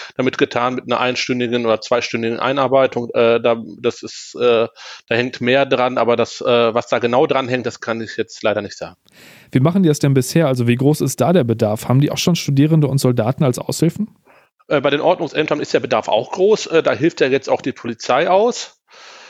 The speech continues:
Speaker 1: Äh, daran sieht man, äh, wie groß der Bedarf ist. Man muss nur am Samstagabend, äh, mal, äh, in die Düsseldorfer Altstadt gegangen sein. Äh, die Hälfte der Leute lief da ohne Masken rum,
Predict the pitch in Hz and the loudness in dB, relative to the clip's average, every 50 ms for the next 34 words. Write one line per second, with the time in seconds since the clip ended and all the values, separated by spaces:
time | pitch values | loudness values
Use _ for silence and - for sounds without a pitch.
0 | - - _ - 147 143 135 143 139 139 135 127 113 131 160 180 - 165 160 156 | -20 -12 _ 0 0 2 4 2 2 2 0 0 0 0 0 0 0 0 0 0
1 | 160 151 - 147 147 143 143 143 143 139 - - - - - - 131 139 147 131 | -2 -2 0 2 4 6 6 6 4 2 0 -4 -12 -18 -18 -12 -8 -8 -6 -2
2 | 143 135 151 147 - - 123 123 113 - 117 110 123 139 139 - - - 151 151 | 0 2 2 2 2 0 -2 -2 0 0 2 2 2 2 0 -2 -4 -2 -2 -2
3 | - - 143 135 127 127 131 127 127 127 131 139 156 143 - - - 139 143 147 | -2 -2 -2 -2 -2 -2 -4 -6 -4 -4 -2 0 -2 -2 -4 -6 -8 -4 0 2
4 | 156 151 120 131 120 - 135 151 - - 131 - - 127 131 135 135 135 123 - | 2 2 0 0 0 -2 -2 -2 -2 -6 -4 -2 0 0 0 0 0 -2 -6 -10
5 | - - - 127 123 120 123 120 120 123 120 120 120 120 120 - - - - - | -6 -2 2 2 2 2 2 2 2 4 4 4 2 0 -2 -6 -14 -20 -20 -20
6 | - - - - - - _ _ _ - - 131 127 127 123 120 120 - 127 123 | -20 -20 -20 -20 -20 -20 _ _ _ -6 0 2 4 4 4 4 2 0 0 -2
7 | 123 117 135 127 - 139 127 117 - - 127 151 151 - - 156 - - 160 127 | -2 0 0 0 0 2 2 2 2 2 2 2 0 0 -2 -2 0 0 0 2
8 | 135 135 143 147 139 131 117 123 120 123 131 131 131 123 - 120 123 123 120 120 | 2 0 0 0 -2 -2 0 0 0 2 2 0 -2 0 0 2 4 4 2 2
9 | 117 127 113 117 127 139 - - 123 117 117 120 123 - 131 127 131 123 - - | 0 -2 0 0 0 0 0 0 -2 2 2 0 0 0 -2 -2 -2 -2 0 -2
10 | 120 120 123 120 117 113 117 123 131 - - - 147 135 127 120 131 127 123 123 | 0 0 0 0 0 0 -2 -2 -2 -2 -4 -4 -4 -2 -2 -2 -2 -2 -2 -2
11 | 127 131 | -4 -8